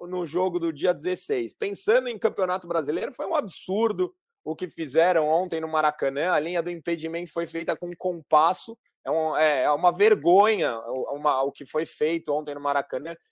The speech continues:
É, não é uma vergonha pra, pra o São Paulo, é uma, é uma vergonha pra instituição futebol brasileiro, pra C B F. Assim, primeiro que eu acho que nem foi pênalti. Segundo, aquela linha traçada, pra mim, foi das coisas mais absurdas que já aconteceram no futebol.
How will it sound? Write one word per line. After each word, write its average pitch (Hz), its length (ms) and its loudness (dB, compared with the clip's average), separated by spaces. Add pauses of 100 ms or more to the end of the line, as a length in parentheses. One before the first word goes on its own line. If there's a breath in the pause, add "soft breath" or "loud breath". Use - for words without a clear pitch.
(140)
É, 151 60 0 (180)
não 202 180 0
é 220 60 4
uma 240 180 4
vergonha 196 580 2 (380)
pra, 170 340 6
pra 175 260 0
o 208 100 4
São 190 260 -2
Paulo, 160 220 8
é - 20 0
uma, 170 260 -2
é 170 60 -6
uma 180 320 0
vergonha 202 500 2
pra 214 180 0
instituição 226 960 0
futebol 185 480 0
brasileiro, 170 560 0
pra 165 180 0
C 170 160 -8
B 160 100 -2
F. 170 440 2 (280)
Assim, 185 240 -4
primeiro 247 320 4
que - 80 4
eu 269 40 8
acho 277 160 4
que - 60 -6
nem 269 160 -4
foi 269 220 2
pênalti. 165 420 -2
Segundo, 208 300 -2
aquela 226 360 2
linha 214 300 0
traçada, 190 540 2
pra 185 160 -2
mim, 208 140 -6
foi 214 120 -8
das 196 180 0
coisas 196 240 -2
mais 226 220 -2
absurdas 220 640 -2
que 202 120 -10
já 202 100 0
aconteceram 190 640 -4
no 190 120 -8
futebol. 180 480 0